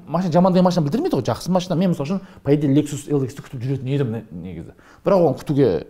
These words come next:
бо-, болмайтын болды, алу керек болды. Сол үшін, сол, а бірақ өзім кайфым үшін, сол, сонда мен Wranglerді басқа машина алуым мүмкін да.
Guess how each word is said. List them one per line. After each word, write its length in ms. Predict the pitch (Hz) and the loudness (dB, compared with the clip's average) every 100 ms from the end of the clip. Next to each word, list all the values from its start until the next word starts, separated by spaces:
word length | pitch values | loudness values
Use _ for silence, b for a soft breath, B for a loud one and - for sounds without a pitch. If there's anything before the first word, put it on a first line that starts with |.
| - | -10
бо-, 140 | 98 98 | -6 -2
болмайтын 400 | 87 117 127 185 | 0 0 0 2
болды, 200 | 208 202 | 2 4
алу 220 | - 127 | 2 2
керек 200 | 160 175 | 0 0
болды. 300 | 190 190 185 | 0 0 0
Сол 80 | 131 | -4
үшін, 340 | 107 98 113 - | -10 -10 -10 -4
сол, 200 | 160 139 - _ b b b | -2 -2 -8 _ b b b
а 100 | - | 0
бірақ 160 | 196 403 | 2 6
өзім 240 | 370 269 | 6 6
кайфым 240 | - 226 202 | 4 2 2
үшін, 200 | 214 277 | -2 0
сол, 240 | 220 190 160 | 2 2 2
сонда 180 | 196 | 2
мен 160 | 196 131 | 2 0
Wranglerді 400 | 104 160 143 147 | 0 -2 0 -4
басқа 180 | 143 143 | -6 -8
машина 260 | 127 120 | -8 -6
алуым 200 | 117 117 | -4 -4
мүмкін 220 | 117 98 | -8 -10
да. 80 | 90 | -12